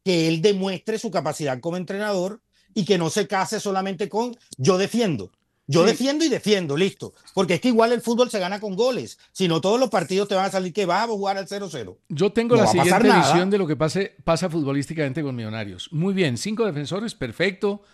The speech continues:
Speaker 2: Eh, con carrileros el tema funciona, el esquema no es el que va a determinar si un equipo es ofensivo o no es ofensivo, pero cuando te tapan los carrileros
Speaker 1: Las características de los jugadores,
Speaker 2: y
Speaker 1: sí.
Speaker 2: no pueden ser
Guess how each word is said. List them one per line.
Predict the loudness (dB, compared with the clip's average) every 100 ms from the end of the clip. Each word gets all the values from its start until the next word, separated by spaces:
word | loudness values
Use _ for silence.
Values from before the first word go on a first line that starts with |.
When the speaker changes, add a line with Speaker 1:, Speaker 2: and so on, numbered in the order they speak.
| -4
Speaker 2:
Eh, | 0 2 2 -2 -4
con | -2
carrileros | 0 0 0 2 2 0 -2
el | -4
tema | -2 0 0 0 -2
funciona, | -4 -6 0 2 2 0 -2
el | -2
esquema | -4 -2 -2 -2
no | -2
es | -2 -4 -10 _ -4
el | -2 0
que | -2
va |
a | 0
determinar | -2 -2 -2 -4 -4
si | -4
un |
equipo | -4 -4 -4
es | -4
ofensivo | -4 -6 -2 -2 0
o |
no | -2
es | -4
ofensivo, | -4 -4 0 2 2 0 -4 _
pero | -2 -2
cuando | -2 -4 -4
te | -4 -6
tapan | 2 2 4 0 -2
los | -4 -6
carrileros | -8 -4 -2 -2
Speaker 1:
Las | -2
características | -4 -4 -6 -2 0
de | 2
los | 4
jugadores, | 4 2 2
Speaker 2:
y | 2
Speaker 1:
sí. | 2
Speaker 2:
no | 2 0
pueden | 4 6 8 6 4
ser | 2 2 2 -2 -6